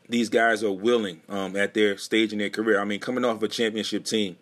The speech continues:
they both have sacrificed. I mean, they were traded. Danny Green said he was actually excited that the Sixers wanted him and brought him in. Dwight Howard felt like he could come and make an impact on Joel and improve what he has already seen from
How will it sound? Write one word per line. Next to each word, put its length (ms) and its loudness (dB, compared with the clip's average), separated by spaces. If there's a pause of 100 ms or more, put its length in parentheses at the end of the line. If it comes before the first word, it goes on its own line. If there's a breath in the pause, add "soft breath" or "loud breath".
(520 loud breath)
they 120 6
both 300 2
have 160 -2
sacrificed. 800 0
I 60 -6
mean, 160 -2
they 100 4
were 120 -2
traded. 420 0
Danny 240 -2
Green 240 -2
said 180 0
he 100 0
was 160 -2
actually 280 0
excited 480 2 (500 loud breath)
that 260 2
the 80 -10
Sixers 440 -4
wanted 320 0
him 320 -4 (180)
and 220 -4
brought 240 2
him 180 -6
in. 240 0 (400 loud breath)
Dwight 320 2
Howard 320 2
felt 240 0
like 160 0
he 140 -2
could 120 -16
come 220 0
and 100 -2
make 160 -2
an 120 -2
impact 500 0
on 220 -2
Joel 520 2 (320 soft breath)
and 160 0
improve 540 -2
what 140 0
he 80 2
has 160 2
already 280 0
seen 380 -2
from 320 -4